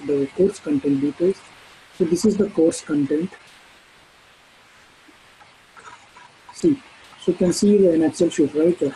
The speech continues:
So see here, you can see this many topics we will be covering. Apart from this also, we will be adding some more topics in our day-to-day session. Total one ninety-two topics are there.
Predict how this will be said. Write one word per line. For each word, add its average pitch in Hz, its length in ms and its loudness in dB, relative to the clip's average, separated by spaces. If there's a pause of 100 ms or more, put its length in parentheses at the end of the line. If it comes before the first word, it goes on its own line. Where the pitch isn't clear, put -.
(260)
So 180 360 2 (1300)
see 175 160 2
here, 170 480 0 (120)
you - 80 -6
can 156 200 -4
see 175 200 2
this 156 240 0
many 156 200 -2
topics - 380 -8
we 147 100 4
will 143 180 2
be 139 80 2
covering. 131 360 -2 (220)
Apart 170 400 -2
from 180 220 2
this 175 200 0
also, 170 320 0
we 160 160 4
will 165 160 2
be 156 160 2
adding 156 320 2
some 160 380 -4
more 175 140 2
topics 147 440 -4
in 147 100 2
our 143 140 2
day-to-day 139 460 2
session. 131 400 -6 (920)
Total 175 320 2
one 160 240 2
ninety-two 151 400 0
topics 139 420 -4
are 123 140 -2
there. 131 160 -4